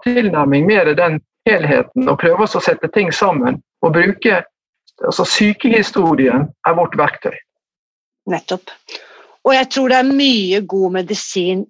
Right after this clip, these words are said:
Speaker 2: i det å bli lyttet til.
Speaker 1: Det er jo
Speaker 2: Så,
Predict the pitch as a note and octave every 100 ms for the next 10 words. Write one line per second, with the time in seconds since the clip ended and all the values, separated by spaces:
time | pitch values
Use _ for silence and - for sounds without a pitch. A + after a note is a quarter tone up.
0 | _ G#3 F3+ F#3 E3 F3 E3 F3+ F3+ F#3
1 | _ F#3+ F#3 - - - - F#3+ F3+ C#3+
2 | - _ _ _ _ _ _ _ _ _
3 | _ _ _ _ _ _ _ _ _ _
4 | _ _ - - F#3+ F#3 E3 _ _ _
5 | - - - - _ _ _ _ _ -
6 | C#3 B2 _ _ _ - - - - -